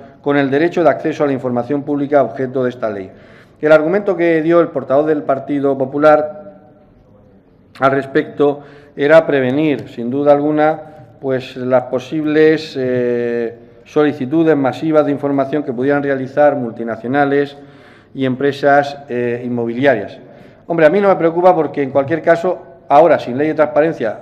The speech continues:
siempre ha tenido acceso a esa información, siempre ha tenido acceso, es decir, ha habido opacidad para la gente, para la ciudadanía,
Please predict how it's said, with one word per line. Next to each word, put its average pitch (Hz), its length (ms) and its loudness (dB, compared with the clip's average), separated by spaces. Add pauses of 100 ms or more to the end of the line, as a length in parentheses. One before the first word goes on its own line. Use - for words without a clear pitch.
siempre 151 340 0
ha 139 60 4
tenido 143 240 0
acceso 151 360 -4
a - 40 0
esa 127 120 -6
información, 139 640 -4 (220)
siempre 131 360 -4
ha 110 40 -4
tenido 123 220 -6
acceso, 147 380 -6
es 120 60 -8
decir, 135 140 -4
ha 131 40 0
habido 143 200 0
opacidad 139 800 -2
para 139 140 4
la 135 100 6
gente, 127 280 -4
para 123 140 2
la 123 80 2
ciudadanía, 127 600 -2